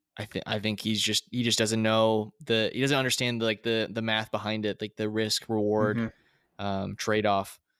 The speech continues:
Speaker 1: that exists there. And Notre Dame benefit-, benefited it from it greatly. And I don't think Kelly's, like, that great of a fourth down decision maker either, but he's very much in the middle of the pack. And Fuente was, no, there was a good possibility Notre Dame could be four and two right now. Like,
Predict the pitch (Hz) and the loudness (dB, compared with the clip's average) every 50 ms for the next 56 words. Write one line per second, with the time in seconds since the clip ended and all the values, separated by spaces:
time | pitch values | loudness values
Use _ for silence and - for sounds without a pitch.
0 | _ _ _ _ _ - 101 101 98 95 98 101 98 - - 98 98 95 98 98 | _ _ _ _ _ -4 -2 -2 -2 -2 -4 -4 -4 -2 -2 -2 -2 0 0 -2
1 | 101 98 92 - - _ _ _ _ - 131 131 139 151 165 165 139 147 147 160 | -2 -2 -4 -6 -10 _ _ _ _ -2 4 8 8 10 10 8 8 8 6 6
2 | 147 139 120 104 - - - - _ - 131 135 139 - 139 127 123 123 117 - | 6 4 0 0 -2 -6 -8 -4 _ 2 2 4 4 2 2 2 4 2 0 0
3 | - - 123 117 113 113 113 - - - 92 - 113 110 107 92 104 101 101 104 | -2 -4 -2 -2 0 -2 -4 -4 -8 -14 -8 -4 -2 -2 -2 -2 -4 -4 -6 -8
4 | - _ _ _ _ _ _ _ _ _ _ _ - 104 104 104 104 101 101 - | -12 _ _ _ _ _ _ _ _ _ _ _ -8 -4 -4 -4 -4 -4 -6 -10
5 | - _ _ _ _ _ _ - 117 123 139 143 - 160 143 123 - 131 123 127 | -14 _ _ _ _ _ _ -2 2 2 2 2 2 0 0 0 2 4 4 6
6 | 135 143 139 127 139 135 120 123 123 127 120 - 123 123 123 120 123 120 110 - | 6 4 4 4 2 0 2 4 2 2 2 2 2 2 4 4 2 2 0 -2
7 | - 110 - - 120 120 - 123 120 117 - 120 113 113 117 113 110 104 104 104 | -6 -8 -2 -2 -2 0 2 0 0 0 -2 -4 -4 -4 -4 -4 -4 -4 -2 -2
8 | 107 127 143 143 123 113 107 104 110 110 101 104 - - _ 113 113 117 123 123 | 0 2 2 2 4 2 2 2 0 -2 -2 -4 -6 -6 _ 0 2 4 4 4
9 | 117 117 110 110 110 107 107 107 107 104 101 98 - - 101 104 101 98 - 101 | 2 0 0 0 -4 -2 0 0 0 -2 -2 -6 -4 -2 0 0 0 0 -2 -6
10 | 101 107 - 117 113 107 - 113 113 110 107 107 104 - - - _ _ _ _ | -10 -4 -2 -2 -2 0 2 2 2 2 2 2 0 0 -4 -4 _ _ _ _
11 | _ _ _ _ _ _ _ _ _ _ _ _ _ _ _ _ _ _ _ _ | _ _ _ _ _ _ _ _ _ _ _ _ _ _ _ _ _ _ _ _
12 | 139 147 160 175 - - - 185 196 170 151 127 - - 160 170 147 156 131 127 | 2 6 6 6 6 6 6 6 6 6 4 2 2 2 2 4 6 6 6 6
13 | 120 123 123 117 113 117 117 117 113 113 104 - 123 110 104 113 107 - - 110 | 4 2 2 2 2 2 2 2 0 0 0 0 -2 0 2 0 0 0 0 0
14 | 104 101 - - 107 101 98 98 98 98 95 92 92 - - 113 110 104 | 0 0 -2 -2 -2 -2 -2 -4 -4 -6 -6 -8 -10 -2 0 0 0 0